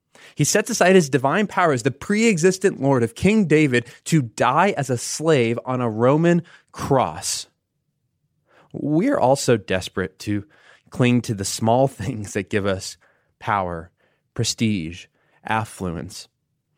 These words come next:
We don't even want to circle around those things. We want everybody else to see them. The last thing that we want to do is set them down, or even worse, expend them for the sake of someone else, for the sake of someone weaker. But that's exactly what Jesus does.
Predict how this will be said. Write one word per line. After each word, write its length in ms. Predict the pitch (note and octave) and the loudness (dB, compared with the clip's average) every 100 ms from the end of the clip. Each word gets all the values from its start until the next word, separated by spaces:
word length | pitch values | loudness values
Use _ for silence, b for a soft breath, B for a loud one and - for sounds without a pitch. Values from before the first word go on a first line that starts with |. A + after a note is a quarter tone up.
| _ - | _ -6
We 340 | C3 C3+ D3+ | -4 0 4
don't 220 | A#3+ G3 C#3+ | 4 4 2
even 220 | C#3 C3 | 2 2
want 160 | C3+ | 2
to 40 | A2 | 0
circle 460 | - D#3 - E3 | 0 0 2 2
around 300 | G#2 G2+ G2 | 2 0 0
those 140 | F#2+ - | -4 -4
things. 180 | G2+ C#3+ | -2 2
We 60 | |
want 200 | G#3+ A3 | 4 4
everybody 500 | D3+ D#3 D#3+ D#3 D3+ | 2 0 2 2 2
else 220 | C#3+ D3 - | 0 0 -4
to 120 | A#2+ | -6
see 240 | - G3+ | -2 0
them. 180 | G3+ G#2+ | 2 2
The 100 | A2+ | 2
last 320 | B2+ G#3+ G3+ | 2 2 0
thing 140 | G3 D#3+ | 2 2
that 140 | A2+ | 2
we 140 | E3+ | 4
want 200 | A#3 D3+ - | 4 2 0
to 80 | |
do 200 | A#2 A#2+ | 0 4
is 200 | A2+ G#2+ - _ _ - | 4 2 -6 _ _ -6
set 280 | - E3 | 0 0
them 140 | C3 G#2 | 0 0
down, 480 | A2+ D#3 F#2+ F#2+ - B B | 2 2 0 -6 -12 B B
or 100 | B2 | 0
even 280 | C3+ C#3+ A#2 | 2 4 2
worse, 240 | C3+ D#3 - | 2 0 -2
expend 640 | - - - A#2+ D3+ D#3 | -6 -8 -2 0 2 0
them 260 | F2+ F2 F#2+ _ _ | -4 -8 -12 _ _
for 140 | - A2+ | -6 -4
the 80 | |
sake 300 | G#2+ C3+ C3+ | -2 -2 -2
of 80 | A2 | -6
someone 380 | - A#2+ G#2+ G2+ | -6 -2 -2 -2
else, 500 | D3 - - - - _ _ | -4 -6 -10 -16 -20 _ _
for 120 | - | -16
the 80 | G2 | -8
sake 260 | - C3 A2+ | -2 -2 -4
of 60 | |
someone 340 | - A2 G2 G2 | -6 -4 -4 -6
weaker. 400 | F3+ - - - _ _ _ _ _ _ | -6 -8 -12 -14 _ _ _ _ _ _
But 100 | - | -2
that's 180 | A#3 G3+ | -2 -2
exactly 680 | D3 - D#3+ F#3 - F#3+ E3+ | -10 -8 -6 -6 -6 -4 -2
what 180 | B2 A2 | -4 -4
Jesus 460 | D3+ E3+ C#3+ G2 | -4 -4 -4 -6
does. 540 | - A#2+ D3+ F2+ - | -4 -2 -2 -4 -10